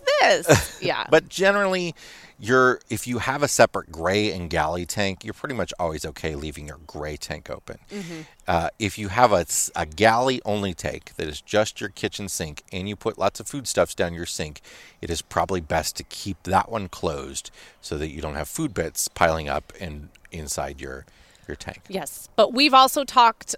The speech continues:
Speaker 1: about this and the importance of not putting food down into your galley tank. And one of the ways that you can combat that is just by getting those really fine mesh strainers that fit right there into the drain. And then that way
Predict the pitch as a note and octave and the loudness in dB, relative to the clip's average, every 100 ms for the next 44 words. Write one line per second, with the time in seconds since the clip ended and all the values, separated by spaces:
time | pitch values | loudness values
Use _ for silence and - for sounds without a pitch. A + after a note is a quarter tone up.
0 | - G#3+ G#3 G#3 F#3+ E3+ G3+ F3+ - F#3+ | 0 6 8 6 2 4 4 4 0 -2
1 | F#3+ F3+ - F#3+ G3 F#3+ - - G3 F3 | -4 -6 0 2 2 -2 -6 -4 -6 -6
2 | F#3+ G3+ A3+ G#3+ - G3+ F3 E3+ D#3+ E3 | 2 6 8 6 2 0 2 0 -4 -10
3 | - - - F#3 F3+ E3+ E3 E3+ F#3+ E3 | -12 -10 -4 0 4 2 0 -4 -2 -2
4 | D#3+ E3 F3 F3 E3 E3+ E3+ - G3 F3 | -2 -2 0 2 4 2 0 -2 -2 -2
5 | E3+ - - A3 G3 F#3 F3+ - F#3+ G#3+ | -4 -10 -6 0 2 2 -2 -10 -2 0
6 | A3 G#3 G3+ G#3 E3 G3 G#3 G3+ G3+ - | 2 2 2 0 0 -2 -2 -6 -6 -8
7 | G3 A#3 G#3 G3 G3 F#3 F#3 - F3+ G3 | 0 2 6 6 6 4 2 -2 2 2
8 | F3+ F#3+ F#3+ F#3+ F3 E3+ F#3 A3 A#3 A3+ | 4 0 0 0 0 -2 -6 -2 0 0
9 | G#3+ - G#3 F#3+ F#3 F3+ - - F#3 F#3 | -4 -2 2 4 4 2 -6 -12 0 6
10 | F3+ - - - - - A3+ A3+ G#3 G3 | 6 4 -6 -8 -8 2 2 2 -2 -2
11 | - - G#3 G3+ F#3+ F#3 - F#3 F3+ F#3+ | -2 -2 0 0 4 2 4 0 0 -4
12 | F#3 F#3 E3+ D#3+ F3 F#3 F3+ E3+ - G3 | -6 -8 -8 -6 0 0 0 -4 -6 -2
13 | F#3+ G3+ G3 G3+ G3 G#3 F#3 | 2 2 6 6 6 6 2